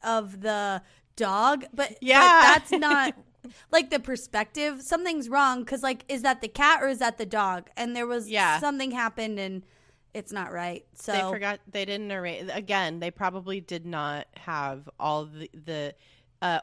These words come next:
Speaker 2: oil paints were not really ava-, were, they weren't available
Speaker 1: Yeah.
Speaker 2: during this time, like, at all. So this is all done in, I don't know what,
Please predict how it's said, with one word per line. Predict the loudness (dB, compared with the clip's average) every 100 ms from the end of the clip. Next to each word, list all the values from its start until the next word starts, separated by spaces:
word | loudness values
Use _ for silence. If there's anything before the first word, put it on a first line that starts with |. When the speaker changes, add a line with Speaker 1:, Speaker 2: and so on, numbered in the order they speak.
| -2
Speaker 2:
oil | -2 -2
paints | -2 -8 -8 -8 -10
were | -8
not | -6 -6 -8
really | -8 -6 -6
ava-, | -6 -8 -8
were, | -10 -16 -16
they | -14 -14
weren't | -10 -10 -10
available | -10 -10 -10 -12 -12 -14 -12
Speaker 1:
Yeah. | -8 -4
Speaker 2:
during | -4 -6
this | -10 -14 -12
time, | -10 -10 -12 -16 _ _ _
like, | -10 -10 -12
at | -8 -8
all. | -6 -8 -10
So | -12 -8 -6 -6
this | -10 -14 -12
is | -14 -14 -20 _ _ _ _ _ -2
all | 0 2 0
done | -2 -2 -2 -4 -8 -12
in, | -10 -8 -6 -8 -12 -14 -16 -12
I | -10
don't | -8 -8
know | -6 -6
what, | -6 -6 -8 -14